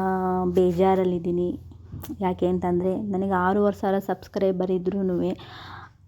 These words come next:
ದುಡ್ಡು ಬರಂಗೆ ಇದು ಮಾಡೋದು, ಮಾಡೋಕ್ಕೋದ್ರೆ ಅದೇನೋ ಪ್ರಾಬ್ಲಮ್ ಅಂತ ಬರ್ತಾನೆ ಇಲ್ಲ. ಅದೇನು ಅಂತ ನನಗೆ ಗೊತ್ತೂ ಆಗ್ತಿಲ್ಲ, ಯಾಕೆಂದರೆ ನನಗೆ ಇದರಲ್ಲೆಲ್ಲ ಹೊಸಬ್ದು, ಏನೂ ಗೊತ್ತಾಗೋದಿಲ್ಲ. ಅದರಲ್ಲೂ almost, ಆ, ಸ್ವಲ್ಪ ಇಂಗ್ಲೀಷಲ್ಲಿ ನನಗೆ ಬರೋದು ಇಲ್ಲ.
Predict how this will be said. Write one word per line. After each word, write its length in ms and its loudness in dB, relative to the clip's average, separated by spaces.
ದುಡ್ಡು 220 -2
ಬರಂಗೆ 560 4
ಇದು 240 0
ಮಾಡೋದು, 440 0
ಮಾಡೋಕ್ಕೋದ್ರೆ 800 2
ಅದೇನೋ 540 0
ಪ್ರಾಬ್ಲಮ್ 540 0
ಅಂತ 200 -2
ಬರ್ತಾನೆ 560 -2
ಇಲ್ಲ. 160 -2
ಅದೇನು 380 0
ಅಂತ 140 -2
ನನಗೆ 280 2
ಗೊತ್ತೂ 360 2
ಆಗ್ತಿಲ್ಲ, 400 -2
ಯಾಕೆಂದರೆ 460 -2
ನನಗೆ 320 0
ಇದರಲ್ಲೆಲ್ಲ 380 -2
ಹೊಸಬ್ದು, 720 -4
ಏನೂ 280 2
ಗೊತ್ತಾಗೋದಿಲ್ಲ. 640 0
ಅದರಲ್ಲೂ 360 2
almost, 460 0
ಆ, 280 -4
ಸ್ವಲ್ಪ 260 -4
ಇಂಗ್ಲೀಷಲ್ಲಿ 600 2
ನನಗೆ 420 -4
ಬರೋದು 380 -2
ಇಲ್ಲ. 180 -2